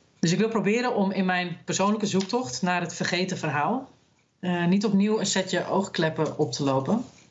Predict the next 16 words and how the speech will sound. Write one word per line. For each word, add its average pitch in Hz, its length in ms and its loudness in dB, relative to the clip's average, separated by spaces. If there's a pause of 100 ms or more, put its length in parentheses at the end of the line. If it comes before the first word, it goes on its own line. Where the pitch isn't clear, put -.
omdat 170 220 2
ik 180 80 0
zo 180 180 2
graag 202 240 0
wil 175 140 2
bewijzen 170 440 2
dat 170 160 0
er 160 60 0
sterke 170 360 0
en 165 140 2
stoere 185 300 2
vrouwen 165 320 2
rondlopen 156 440 2
in 156 80 4
de 151 60 4
Bijbel. 151 420 0